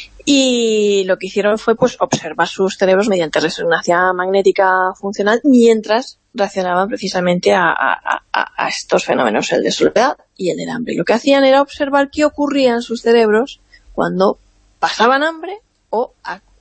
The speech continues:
actuaban, ¿no? Eh, acusaban, eh, esa falta de, de contacto, de contacto social, ¿no? Y lo que hicieron fue someterlos a eso, a carencias, <laughs> a necesidad. Lo,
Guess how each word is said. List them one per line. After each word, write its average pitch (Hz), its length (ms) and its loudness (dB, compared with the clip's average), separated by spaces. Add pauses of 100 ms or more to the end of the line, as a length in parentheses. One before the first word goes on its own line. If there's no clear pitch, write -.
(140)
actuaban, 185 720 -4
¿no? 190 320 0
Eh, 180 280 0
acusaban, 208 640 -2 (460)
eh, - 400 -8 (180)
esa 202 220 2
falta 196 300 0
de, 196 240 0
de 185 120 -4
contacto, 190 560 -4 (320)
de - 160 2
contacto 190 440 -2
social, 190 560 -2
¿no? 226 200 -2 (720)
Y 247 100 4
lo 233 100 4
que 240 100 -4
hicieron 285 640 -2
fue 285 240 2
someterlos 247 640 0
a 170 80 4
eso, - 280 -4 (140)
a 254 100 -2
carencias, 190 640 -2 (100)
<laughs> - 80 -12
a - 160 0
necesidad. 214 560 -2 (520)
Lo, 233 260 2